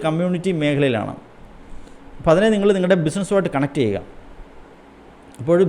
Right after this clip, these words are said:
ബിഗ് ബ്രാൻഡായിട്ട് നിങ്ങൾക്ക് മാറാനായിട്ട് സാധിക്കും. ഓൾറൈറ്റ്, നെക്സ്റ്റ് നിങ്ങൾക്കൊരു, ഒരു, ഉം, tra-, travel and tourism മേഖലയുണ്ട്, അല്ല, ട്ര-, ഒരു ട്രാവൽ ഏജൻസി ഉണ്ട്.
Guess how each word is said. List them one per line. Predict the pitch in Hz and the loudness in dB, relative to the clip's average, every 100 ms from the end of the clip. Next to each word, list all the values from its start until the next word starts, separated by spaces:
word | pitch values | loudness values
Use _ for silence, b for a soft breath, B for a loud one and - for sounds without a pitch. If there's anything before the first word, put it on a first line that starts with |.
| 135 | 2
ബിഗ് | 147 151 | 0 2
ബ്രാൻഡായിട്ട് | 170 165 151 | 4 4 4
നിങ്ങൾക്ക് | 147 143 139 | 2 0 2
മാറാനായിട്ട് | 131 135 127 180 | 2 0 0 0
സാധിക്കും. | 131 95 - - - B B B B - - - - 139 | 0 -2 -8 -18 -20 B B B B -20 -20 -20 -2 2
ഓൾറൈറ്റ്, | 147 202 - - - - - - - - - - | 4 4 -2 -16 -20 -20 -20 -20 -20 -20 -12 -2
നെക്സ്റ്റ് | 208 247 220 | 0 2 4
നിങ്ങൾക്കൊരു, | 220 220 220 185 180 | 8 10 10 10 6
ഒരു, | 185 196 185 | 8 6 6
ഉം, | 170 160 147 | 4 2 2
tra-, | 180 170 156 165 | 0 2 2 4
travel | 180 202 202 | 4 6 4
and | 185 | 4
tourism | 160 175 170 196 170 139 143 | 4 4 2 -2 -2 -2 2
മേഖലയുണ്ട്, | 139 131 107 92 90 - - - - - - - - - - - - | 2 2 0 -2 -6 -12 -20 -20 -20 -20 -20 -20 -18 -18 -18 -12 2
അല്ല, | 160 170 | 4 4
ട്ര-, | 175 | 4
ഒരു | 160 | 4
ട്രാവൽ | 156 170 180 | 4 4 6
ഏജൻസി | 165 160 147 123 | 6 4 0 -2
ഉണ്ട്. | 95 | -2